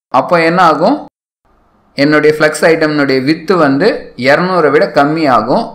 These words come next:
அப்பயும் வந்து இந்த flex பேசிஸை வந்து என்ன பண்ணாது, honor வந்து பண்ணாது. So, flex basis அப்படிங்கிறது எப்போ எனஃப் space இருக்கோ அப்போ இந்த flex ஐட்டம்னுடைய விட்த்தை இருநூறுன்னு வச்சுக்கோ அல்லது நானூறுன்னு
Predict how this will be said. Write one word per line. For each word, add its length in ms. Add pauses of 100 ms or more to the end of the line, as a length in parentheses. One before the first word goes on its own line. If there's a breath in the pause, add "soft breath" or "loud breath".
(160)
அப்பயும் 420
வந்து 260
இந்த 180
flex 360
பேசிஸை 480
வந்து 260
என்ன 120 (100)
பண்ணாது, 360 (400)
honor 360
வந்து 220 (340)
பண்ணாது. 340 (720)
So, 100 (640)
flex 300 (120)
basis 460
அப்படிங்கிறது 580 (280)
எப்போ 260 (180)
எனஃப் 300
space 320 (280)
இருக்கோ 380 (420)
அப்போ 280 (580)
இந்த 120 (100)
flex 300 (320)
ஐட்டம்னுடைய 680 (220)
விட்த்தை 340 (240)
இருநூறுன்னு 680
வச்சுக்கோ 360 (120)
அல்லது 260 (100)
நானூறுன்னு 640